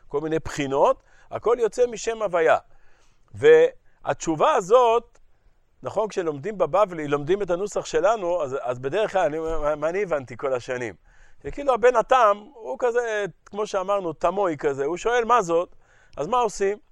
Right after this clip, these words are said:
אומרים לו, "תשמע, אתה, מספיק לך, מה?" תשמע, יש לך איזה, ז-, זורקים לו איזה פסוק, אומרים לו, "תשמע, בכל זה כיד, השם הוציא אותנו ממצרים, עזוב, בוא,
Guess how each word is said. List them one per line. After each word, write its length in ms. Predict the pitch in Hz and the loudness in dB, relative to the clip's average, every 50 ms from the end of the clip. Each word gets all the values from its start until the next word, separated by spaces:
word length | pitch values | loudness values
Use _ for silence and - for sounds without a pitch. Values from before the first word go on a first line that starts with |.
| _ _ _ _ _ _ _ _ _ _ - | _ _ _ _ _ _ _ _ _ _ -8
אומרים 280 | - 277 359 427 381 | -6 -2 0 2 4
לו, 120 | 359 311 240 | 6 6 6
"תשמע, 320 | - 262 285 294 269 247 | 6 6 2 4 4 4
אתה, 360 | 233 - 277 285 277 269 254 240 - - - - - - - - - - - | 4 4 4 6 6 6 4 2 -2 -12 -20 -20 -20 -20 -20 -20 -20 -16 -12
מספיק 360 | - 190 - - 277 285 254 | -12 -12 -10 -10 -10 -8 -2
לך, 200 | 269 254 214 196 | 0 0 0 2
מה?" 360 | 220 208 202 208 220 202 202 220 - - _ _ _ _ _ _ _ - _ _ _ _ _ _ - - - - - _ - | 2 2 4 4 4 4 2 2 -2 -6 _ _ _ _ _ _ _ -20 _ _ _ _ _ _ -20 -20 -20 -20 -20 _ -16
תשמע, 160 | - 453 - 466 466 480 | -10 -8 -6 -4 -4 -4
יש 60 | 415 370 | -6 -8
לך 160 | 330 - 320 320 | -4 0 0 0
איזה, 460 | 330 294 330 320 285 262 254 247 247 | 0 0 -2 0 0 2 0 0 -4
ז-, 240 | 226 254 269 233 220 | -4 -2 -2 0 0
זורקים 340 | 214 220 208 202 285 285 | -2 -4 -6 -6 -4 0
לו 80 | 269 233 | 2 2
איזה 160 | 214 202 220 | 4 2 2
פסוק, 340 | 185 - 220 202 - 285 277 | 2 2 0 0 0 0 -2
אומרים 240 | 240 240 247 254 247 | -2 0 0 0 -2
לו, 60 | 233 | -2
"תשמע, 280 | - 226 254 254 247 240 - - - - - _ _ - - - | -2 0 2 4 4 2 0 -6 -20 -20 -20 _ _ -20 -14 2
בכל 200 | - 269 277 254 | 8 10 10 10
זה 120 | 240 214 | 8 6
כיד, 380 | - 233 233 254 254 262 254 247 - _ _ _ - - - - - - _ _ _ _ - | 6 8 8 8 8 8 6 4 -2 _ _ _ -14 -14 -14 -16 -20 -20 _ _ _ _ -8
השם 280 | 185 - - 311 302 | -6 -2 0 0 0
הוציא 180 | 302 233 - 277 | 0 0 -2 0
אותנו 320 | 262 226 254 247 226 214 | 2 2 4 4 2 0
ממצרים, 460 | 202 196 202 - 214 269 285 285 269 262 | -2 -2 -2 0 2 2 2 2 2 0
עזוב, 320 | 247 240 359 339 294 262 - _ _ - _ _ - _ - - | 0 2 4 4 4 4 2 _ _ -20 _ _ -20 _ -20 -2
בוא, 400 | 233 214 262 285 277 254 - | 4 6 6 6 6 4 0